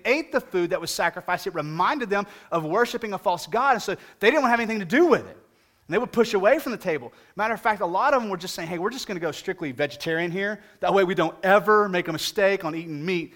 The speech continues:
that's been sacrificed to idols." And so these were the two hot topic items that the Apostle Paul deals with in Romans fourteen. Again, these are just personal convictions, not necessarily biblical convictions, personal convictions.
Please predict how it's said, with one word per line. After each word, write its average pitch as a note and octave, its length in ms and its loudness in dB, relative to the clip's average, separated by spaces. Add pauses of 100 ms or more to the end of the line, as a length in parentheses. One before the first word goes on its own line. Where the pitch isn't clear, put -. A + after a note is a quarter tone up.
(160)
that's C#3+ 120 -10
been E3+ 120 -6
sacrificed D3 600 -2
to C3+ 100 -6
idols." A#2 440 -4 (960)
And C#3 80 -14
so E3 80 -6
these B3+ 180 -2
were A#3 60 0
the E3 80 -2
two A3 240 -6
hot G3+ 400 -4
topic G3 400 -6
items E3 540 -2 (300)
that C#3 120 -10
the C#3 80 -4
Apostle D#3 480 -4
Paul C#3 280 -2
deals F#3 400 -4
with D#3+ 220 -4
in C#3+ 80 -8
Romans D3+ 260 -6
fourteen. F#3+ 440 -8
Again, D#3 200 -8
these A#3 220 -8
are C#4 60 -6
just C4 240 -12
personal B3+ 360 -6
convictions, F3 1000 -6 (1000)
not G3 160 -6
necessarily B3 400 -4 (400)
biblical C#4 460 2
convictions, D#3 500 -6
personal C#4 340 -8
convictions. G#2 720 -18